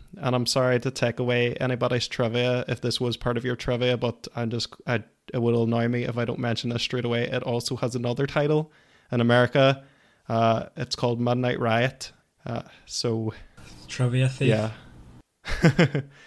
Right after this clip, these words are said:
Speaker 1: But before we talk about that, um, guess we'll, we'll, we'll go on to a bit of news. Uh,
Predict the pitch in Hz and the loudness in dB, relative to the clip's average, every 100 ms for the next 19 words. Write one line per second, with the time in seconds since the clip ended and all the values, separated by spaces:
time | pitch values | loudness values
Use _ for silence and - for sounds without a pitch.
0 | - - - - _ _ _ - 107 - | -20 -20 -20 -20 _ _ _ -8 -6 -8
1 | - 127 - 165 160 143 - 123 117 113 | -6 -6 0 0 2 -2 0 -2 -2 -4
2 | 110 - 113 113 - 113 113 110 113 113 | -6 -2 -4 -4 -6 -6 -6 -6 -8 -10
3 | - _ _ _ _ _ _ _ _ - | -16 _ _ _ _ _ _ _ _ -20
4 | _ _ _ _ - 117 - 120 110 110 | _ _ _ _ -4 -4 -2 -2 -2 -4
5 | 117 120 - 123 117 127 127 120 - 120 | -4 -6 -2 -4 -2 0 2 0 0 -2
6 | 120 135 120 123 120 123 123 139 139 - | -2 -4 0 0 2 2 4 2 0 -2
7 | 123 123 123 123 | 0 2 0 0